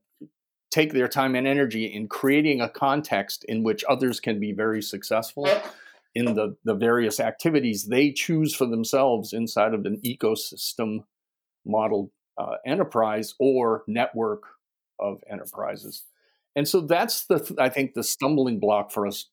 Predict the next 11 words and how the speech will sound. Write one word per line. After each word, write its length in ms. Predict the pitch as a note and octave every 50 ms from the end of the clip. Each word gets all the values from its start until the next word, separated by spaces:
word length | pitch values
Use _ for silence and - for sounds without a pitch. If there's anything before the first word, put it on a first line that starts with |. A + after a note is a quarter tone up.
| _ _
today 640 | - - G2+ G#2 G#2+ G#2+ G2+ G2 F#2+ - - - -
is 320 | - - - - - - _ _ _ _ _ _ _ _ _ _ _ _
we 100 | - A2
have 180 | A#2 B2 A#2 -
to 180 | - A2+ A2 G2 - _ _ _
find 400 | - - - B2 B2+ C3 C3+ B2
these 180 | A#2+ A2+ G#2 -
people, 280 | - A2+ G#2 - A2+
we 80 | G#2+ G#2+
have 160 | G#2+ G2+ -
to 140 | - G#2